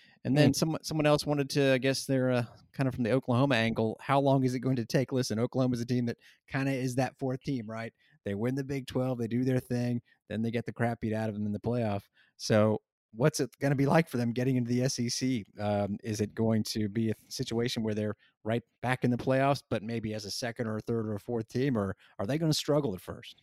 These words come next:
Speaker 2: They gotta learn to play defense.
Speaker 1: Yeah.
Speaker 2: Those, th-, them in Texas, I mean, you know, w-, you know, what you're gonna find out in the S E C is that they play both sides of the ball.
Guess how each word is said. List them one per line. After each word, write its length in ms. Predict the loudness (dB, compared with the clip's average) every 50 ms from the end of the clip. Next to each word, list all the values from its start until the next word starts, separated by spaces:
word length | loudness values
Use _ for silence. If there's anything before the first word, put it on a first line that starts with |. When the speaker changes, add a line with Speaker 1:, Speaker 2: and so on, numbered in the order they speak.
| _
Speaker 2:
They 160 | 2 4 6 8
gotta 160 | 10 10 10
learn 140 | 10 10 10
to 60 | 10
play 180 | 10 10 8
defense. 760 | 8 8 6 6 6 6 4 4 2 2 0 -6 -10 -12 -8 -4
Speaker 1:
Yeah. 240 | 0 2 2 8 10
Speaker 2:
Those, 240 | 12 12 12 10 6
th-, 260 | 8 10 10 10 12
them 200 | 12 10 10 10
in 120 | 8 4 6
Texas, 460 | 8 8 8 8 6 4 4 6 6
I 80 | 6
mean, 200 | 6 6 6 6
you 80 | 6 8
know, 140 | 8 8 6 6
w-, 200 | 2 0 -4 -6 -6
you 180 | -4 0 4
know, 60 | 6 10
what 220 | 10 10 10 10
you're 80 | 8 8
gonna 140 | 8 8 8
find 260 | 8 8 8 8 8
out 160 | 6 6 6
in 40 | 6
the 120 | 6 6
S 180 | 6 6 6 6
E 120 | 4 4
C 260 | 4 4 4 4 4 4
is 100 | 6 6
that 120 | 4 6
they 140 | 6 4 4
play 260 | 4 4 4 6 6
both 260 | 6 8 8 8 8 8
sides 320 | 6 6 8 8 6 6
of 60 | 6
the 100 | 6 6
ball. 440 | 8 8 8 8 8 8 6 2 -2